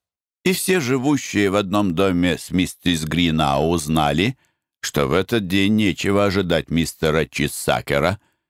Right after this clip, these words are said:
Миссис Гринау позаботилась довести до его сведения, что терпеть не может воскресных посетителей.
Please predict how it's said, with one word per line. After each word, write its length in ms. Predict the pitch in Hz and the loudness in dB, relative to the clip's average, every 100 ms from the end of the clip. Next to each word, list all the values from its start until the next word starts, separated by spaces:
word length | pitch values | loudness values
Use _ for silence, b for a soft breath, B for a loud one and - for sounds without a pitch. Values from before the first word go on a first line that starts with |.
| _ B B | _ B B
Миссис 580 | 135 147 135 - 135 104 | 0 0 0 -2 -2 -2
Гринау 600 | 98 127 117 104 104 113 | -2 0 2 2 2 0
позаботилась 800 | - 101 110 104 110 101 104 92 | -2 0 2 2 0 0 0 0
довести 560 | 92 98 95 - 101 90 | 0 2 0 -2 -2 0
до 100 | 82 | 2
его 260 | 80 78 | 2 0
сведения, 800 | 76 71 71 69 76 85 95 120 b b b | -2 -2 -2 0 2 2 2 -2 b b b
что 260 | - - 123 | -6 -2 -2
терпеть 560 | - 117 92 120 120 | 0 -2 0 -2 -2
не 140 | 113 117 | 0 2
может 400 | 113 104 107 - | 2 2 -2 0
воскресных 800 | 110 110 - 101 80 - 85 - | -2 -2 0 0 0 -2 -2 -2
посетителей. 920 | 85 87 73 76 - 76 82 87 | -2 -2 -2 -4 -2 0 2 0